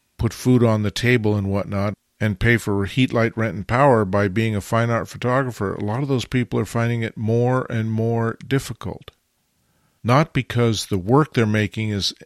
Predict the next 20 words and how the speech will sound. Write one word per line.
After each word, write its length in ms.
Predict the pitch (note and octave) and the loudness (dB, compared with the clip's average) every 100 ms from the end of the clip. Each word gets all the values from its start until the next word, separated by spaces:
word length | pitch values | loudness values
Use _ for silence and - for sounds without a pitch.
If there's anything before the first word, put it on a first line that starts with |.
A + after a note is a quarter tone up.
| _ | _
any 260 | A2+ A#2 G2+ | -4 -2 -2
less 380 | F#2 G2 A#2+ A#2 | -2 0 2 2
spectacular, 880 | - - G2+ - C3+ E3 - F2 F#2 | -2 -2 -6 -2 2 2 0 -4 -6
it's 120 | F#2+ | -8
probably 560 | - B2+ E3 A#2 G2+ F#2 | -4 -2 0 -2 -2 -2
more 340 | G2 C3+ F3+ | 0 2 2
spectacular. 840 | - - F2 - C#2 - - - - _ _ _ _ _ _ _ _ _ | 0 -4 -6 -6 -6 -8 -14 -20 -20 _ _ _ _ _ _ _ _ _
But 160 | A2 G#2+ | -6 0
maybe 320 | C3 D#3 D3 | 2 2 2
it's 160 | A#2 - | 0 -2
because 800 | - A#2 - A#2+ A#2+ A2 - - _ _ _ _ | -6 -6 -2 0 2 0 -2 -6 _ _ _ _
that's 280 | A#2+ - C#3 | -4 -4 -2
not 220 | C#3+ - | 0 0
the 80 | D3 | 0
way 180 | C#3+ C#3 | 0 0
the 100 | B2+ | -2
public 480 | - C#3 C3+ C3 | -2 0 0 0
is 140 | A#2+ - | -2 -4
perceiving 840 | - A#2+ - - F3+ E3+ C3 G#2 | -4 -2 0 0 0 0 0 0
photography. 760 | F2+ G2+ G#2 F2+ F#2 F2+ - | -4 -8 -4 -4 -4 -8 -12